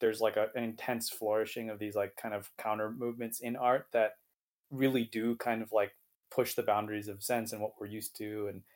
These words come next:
you know, just the very act of putting this object here and saying, "This is a fountain and it's a toilet,"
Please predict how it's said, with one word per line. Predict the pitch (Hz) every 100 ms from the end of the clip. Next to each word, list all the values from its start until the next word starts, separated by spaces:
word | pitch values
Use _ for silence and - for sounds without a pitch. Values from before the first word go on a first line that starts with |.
| _
you | 131
know, |
just | 120 123
the | 123
very | 131 123
act | 117 113
of | 98
putting | - 147 131
this | 117
object | 113 107 107 -
here | 110
and | 110
saying, | 110 101
"This | 190
is | 147 135
a |
fountain | - 147 131 101 98 110
and | 107
it's | - 107
a |
toilet," | - 113 98